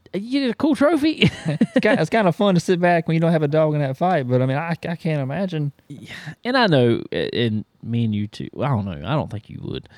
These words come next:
Speaker 1: I feel like I wouldn't either. I feel like I, I, I've dri-, driven around you enough that you're just cleaner driver than that. You don't run over people
Speaker 2: Uh,
Speaker 1: like
Speaker 2: uh,
Speaker 1: that, and
Speaker 2: Yeah,
Speaker 1: It,
Speaker 2: yeah,
Speaker 1: I
Speaker 2: it
Speaker 1: just feel like I would sit back a little bit
Speaker 2: Yeah,
Speaker 1: and
Speaker 2: it wa-, it was, like,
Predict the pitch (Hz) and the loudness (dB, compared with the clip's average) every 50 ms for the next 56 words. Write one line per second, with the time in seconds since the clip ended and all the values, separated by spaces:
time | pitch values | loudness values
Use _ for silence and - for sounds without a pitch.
0 | - - _ _ _ _ _ _ _ _ _ - - - - 226 202 127 101 - | -20 -20 _ _ _ _ _ _ _ _ _ -10 -4 0 2 2 2 2 2 0
1 | - 95 98 90 87 85 76 - 82 87 90 85 117 131 113 92 110 147 - - | 0 0 0 0 0 -2 -2 -4 -4 -4 -4 -4 -4 -4 -4 -4 -4 -4 -2 -2
2 | 151 135 123 123 - - - _ _ _ _ - - - - - - _ _ _ | -2 -2 -2 -2 -4 -6 -10 _ _ _ _ -20 -20 -20 -20 -20 -20 _ _ _
3 | _ _ _ _ _ _ _ _ _ _ - - - - 117 127 - - 143 143 | _ _ _ _ _ _ _ _ _ _ -16 -14 -10 -6 -6 -4 -2 0 0 0
4 | 131 123 135 147 147 120 139 120 160 196 170 131 113 110 107 101 101 98 98 101 | 2 4 4 4 4 2 2 4 4 4 4 4 4 2 2 2 2 0 0 0
5 | 98 95 98 98 98 92 - - 95 90 - _ _ - - - _ _ _ _ | 0 0 0 0 0 -2 -2 -4 -6 -8 -8 _ _ -20 -20 -20 _ _ _ _
6 | _ _ _ _ _ _ _ _ _ _ - 127 127 117 117 107 - - _ _ | _ _ _ _ _ _ _ _ _ _ 0 2 2 2 2 0 -2 -4 _ _
7 | _ _ _ - - - - 160 160 131 110 104 101 117 131 127 104 95 92 90 | _ _ _ -20 -8 -4 -2 0 2 2 0 2 2 2 2 2 2 2 0 -2
8 | 90 90 92 95 95 95 92 - - 139 151 131 117 117 127 143 131 151 165 156 | -2 -2 -2 -2 0 -2 0 0 0 2 2 4 4 4 4 4 6 4 4 4
9 | 107 107 101 - 110 101 98 101 95 98 98 90 - 101 104 101 104 104 - - | 2 0 0 0 0 0 0 0 0 0 0 0 -2 -2 -2 0 0 -2 -2 -4
10 | - 113 107 101 107 - - - - - - - - _ _ _ _ _ _ - | -6 -6 -6 -6 -6 -8 -12 -20 -20 -20 -20 -20 -20 _ _ _ _ _ _ -8
11 | - 151 131 123 139 143 147 147 160 175 156 156 147 - - 170 180 170 147 127 | -4 -4 -2 -2 -2 -2 -2 -2 -2 0 0 0 0 0 0 2 2 2 2 2
12 | - 90 127 151 165 175 156 123 - - - 156 160 - - 113 123 147 165 - | 2 2 2 4 4 2 2 0 -2 -2 0 0 0 0 -2 0 0 0 0 -2
13 | - 98 104 101 95 101 92 104 104 104 98 185 - 104 104 101 113 139 151 156 | -4 -4 -4 -4 -4 -4 -2 -2 0 0 -2 -2 -4 -4 -4 -4 -4 -4 -4 -4
14 | 143 - - 151 156 147 147 151 143 143 143 139 127 - - | -4 -4 -2 0 0 0 -2 -4 -4 -2 -2 -2 -2 -4 -8